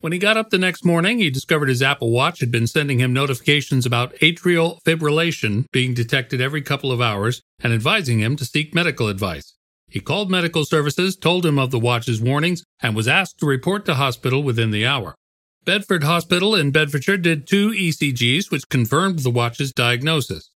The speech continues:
He was put on blood thinners and will get a cardioversion procedure in the near future,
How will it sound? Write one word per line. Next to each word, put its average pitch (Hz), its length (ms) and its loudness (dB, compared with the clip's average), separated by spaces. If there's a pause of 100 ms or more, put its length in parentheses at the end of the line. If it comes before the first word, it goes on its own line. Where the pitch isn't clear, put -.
(180)
He 131 140 -6
was 120 120 0
put 165 160 -2
on 160 160 0
blood 160 260 0
thinners 202 500 0
and 131 80 4
will 131 80 4
get 127 180 0
a 123 60 0
cardioversion 120 800 2
procedure 123 440 -2
in 143 120 0
the 120 80 2
near 139 240 0
future, 117 480 0